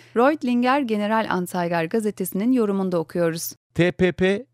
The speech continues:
Speaker 2: Başkan Obama'nın Asya'ya stratejik açılımı doğrultusunda dış politikadaki önemli bir etkendi. Bu anlaşma Vietnam ve Malezya gibi ülkelerin ekonomik istikrarını sağlayacak ve onlara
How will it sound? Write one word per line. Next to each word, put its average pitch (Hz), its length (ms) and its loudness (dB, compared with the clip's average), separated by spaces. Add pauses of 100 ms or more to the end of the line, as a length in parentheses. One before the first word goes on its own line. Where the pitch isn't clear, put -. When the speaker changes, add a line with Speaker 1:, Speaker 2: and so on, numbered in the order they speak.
(120)
Speaker 2:
Başkan 131 500 0
Obama'nın 147 500 0
Asya'ya 139 440 0
stratejik 113 600 -6
açılımı 113 460 -4
doğrultusunda 107 800 -2
dış 156 140 -2
politikadaki 113 760 -2 (100)
önemli 110 480 0
bir 135 80 0
etkendi. 107 520 2 (500)
Bu 156 100 2
anlaşma 180 540 0
Vietnam 151 480 -2
ve 151 100 0
Malezya 113 540 2
gibi 85 200 -8
ülkelerin 107 600 -2
ekonomik 123 440 -4
istikrarını 131 580 0
sağlayacak 131 640 0
ve 147 60 0
onlara 147 400 2